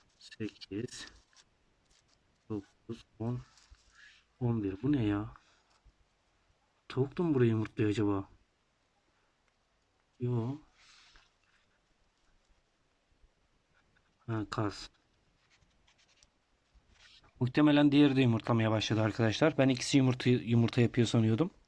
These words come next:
Muhtemelen zaten yumurtaları da gördüğünüz gibi büyümeye başladı. Şu en büyük yumurta diyebilirim. Ve diğeri de yeni yumurta yaptı galiba.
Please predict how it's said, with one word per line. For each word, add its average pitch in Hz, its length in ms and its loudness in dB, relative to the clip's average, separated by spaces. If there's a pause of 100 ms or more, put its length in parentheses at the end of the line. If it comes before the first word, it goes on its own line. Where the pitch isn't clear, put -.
(800)
Muhtemelen 139 680 6
zaten 123 320 2
yumurtaları 127 480 4
da 123 80 4
gördüğünüz 120 440 6
gibi 113 240 0 (960)
büyümeye 123 360 6
başladı. 117 520 0 (1400)
Şu - 440 -2
en 135 200 4
büyük 120 220 2
yumurta 123 320 2
diyebilirim. 123 420 0 (1000)
Ve 147 240 4
diğeri 156 340 6
de 139 180 4 (160)
yeni 120 240 6
yumurta 117 340 4
yaptı 117 280 2
galiba. 117 460 4